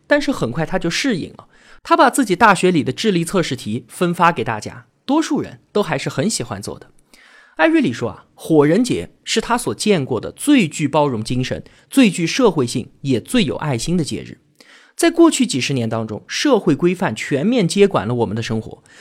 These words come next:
他强调高收入和高消费。他说啊，我虽然不敢说要在这里一年住满五十二个星期，但是这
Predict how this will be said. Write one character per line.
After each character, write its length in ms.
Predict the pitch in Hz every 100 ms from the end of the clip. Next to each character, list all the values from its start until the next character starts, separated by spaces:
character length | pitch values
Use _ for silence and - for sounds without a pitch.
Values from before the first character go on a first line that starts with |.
| -
他 140 | - 330
强 280 | - 139
调 160 | 175 170
高 280 | 175 190 214
收 200 | - 214
入 160 | 196
和 160 | 127 120
高 160 | 120 156
消 180 | 170
费。 240 | 175 185 - _ _ _
他 140 | -
说 180 | 285 294
啊， 180 | 240 -
我 160 | - 226
虽 160 | 226 349
然 180 | 262
不 80 | 226
敢 160 | 226 117
说 240 | - 135 202
要 160 | 262
在 120 | 247
这 200 | 220 269
里 120 | 226 143
一 200 | 196 208
年 260 | 127 127
住 180 | 170 240
满 240 | 143 131
五 120 | 143 104
十 120 | 170
二 160 | 226
个 80 | 151
星 180 | 127 113
期， 260 | - - - - -
但 160 | - -
是 100 | 233
这 140 | 311